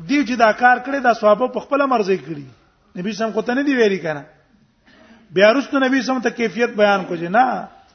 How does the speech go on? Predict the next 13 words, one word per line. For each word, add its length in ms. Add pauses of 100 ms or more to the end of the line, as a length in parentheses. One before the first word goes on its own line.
اباتو 420 (180)
مناقب 440
پورې 140
ولې 280
کوئ؟ 200 (600)
رزغیانو 360
پورې 260
به 120
کوئ. 280 (2500)
فی 60
المناقب 480 (220)
ولا 200
بات. 220